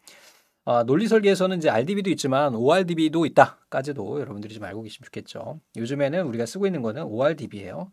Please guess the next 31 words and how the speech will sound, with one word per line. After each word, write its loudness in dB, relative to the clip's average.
오알디비라고 6
하는 4
거는 0
이제 -4
오브젝트 0
릴레이션십 0
데이터베이스 2
이렇게 -14
되는 -4
겁니다. -10
아, -14
객체 -2
지향형인 2
어떤 -4
데이터베이스 -2
모델과 -2
관계 0
데이터베이스 0
모델을 -4
혼합한 -2
형태의 -4
오알디비를 -2
현재 -6
우리가 -8
쓰고 -8
있다, -8
이렇게 -20
보시면 -12
되겠습니다. -16
중요한 0
아이예요. 0